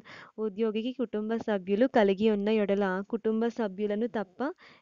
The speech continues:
ఇతరులను నామినేట్ చేయకూడదు. రూల్ ఫార్టీ నైన్ సబ్‌సెక్షన్ వన్ ప్రకారం ఉద్యోగికి కుటుంబ సభ్యులు కలిగి ఉన్న యెడల కుటుంబ సభ్యులను తప్ప ఇతరులను నామినేట్ చేయకూడదు.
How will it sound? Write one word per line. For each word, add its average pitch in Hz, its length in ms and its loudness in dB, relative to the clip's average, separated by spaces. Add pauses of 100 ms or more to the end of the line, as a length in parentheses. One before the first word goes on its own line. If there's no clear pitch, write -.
ఇతరులను 214 520 -14
నామినేట్ 214 640 -12
చేయకూడదు. 196 540 -14
రూల్ 220 280 -10
ఫార్టీ 208 480 -16
నైన్ 190 340 -16
సబ్‌సెక్షన్ 220 800 -16
వన్ 202 260 -14
ప్రకారం 202 540 -16
ఉద్యోగికి 196 600 -14 (1300)
కుటుంబ 226 460 -6
సభ్యులు 214 480 -6
కలిగి 202 380 -4
ఉన్న 202 260 -4
యెడల 190 340 -4 (480)
కుటుంబ 226 420 -8
సభ్యులను 208 640 -6
తప్ప - 320 -12 (240)
ఇతరులను 208 560 -6
నామినేట్ 202 640 -4
చేయకూడదు. 196 680 -8